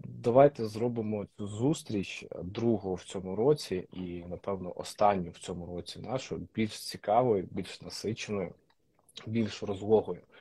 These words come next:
Я готовий з вами спілкуватись не годину часу, як тут в прямому ефірі, я з, з вами готовий спілкуватись дві і три години часу,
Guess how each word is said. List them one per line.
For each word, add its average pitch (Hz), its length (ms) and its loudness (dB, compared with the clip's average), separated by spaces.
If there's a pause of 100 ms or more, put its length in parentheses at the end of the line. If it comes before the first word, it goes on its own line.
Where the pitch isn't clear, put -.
(400)
Я 113 100 10
готовий 107 400 2
з 98 80 -10
вами 104 260 2
спілкуватись 98 720 0
не 110 160 2
годину 101 360 0
часу, 101 360 -2
як 85 100 -8
тут - 180 -6
в - 40 -20
прямому 90 360 -6
ефірі, 123 280 -2
я 107 140 2
з, - 100 -6 (140)
з - 60 -12
вами 98 280 0
готовий 95 320 -2
спілкуватись 90 760 -4
дві 107 320 -4
і 90 100 -8
три 95 240 2
години - 380 -10
часу, - 380 -10